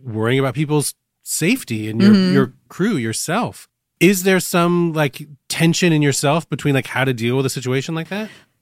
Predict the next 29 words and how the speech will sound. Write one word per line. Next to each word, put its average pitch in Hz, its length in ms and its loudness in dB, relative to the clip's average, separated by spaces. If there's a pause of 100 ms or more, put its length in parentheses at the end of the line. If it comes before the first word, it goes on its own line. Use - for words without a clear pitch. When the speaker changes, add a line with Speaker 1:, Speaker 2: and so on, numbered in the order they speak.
(100)
Speaker 2:
You 208 100 2
hear 320 140 6
people 302 240 0
say, 196 320 2
like, 170 220 0
"I 226 120 0
would 262 140 4
never 233 280 2
ask 220 260 2
someone 196 300 0
to 185 80 0
do 180 240 0
something 180 400 0
that 165 140 -2
I 185 180 0
wouldn't 185 260 2
do 185 120 2
myself," 175 600 0
but 175 80 -2
it's 170 160 -2
like, 175 300 -2 (100)
what 180 160 -4
you 226 160 -2
would 214 140 0
do 180 100 -4
yourself 175 480 -2
is 156 80 -4
not 170 160 -2
necessarily 151 920 -6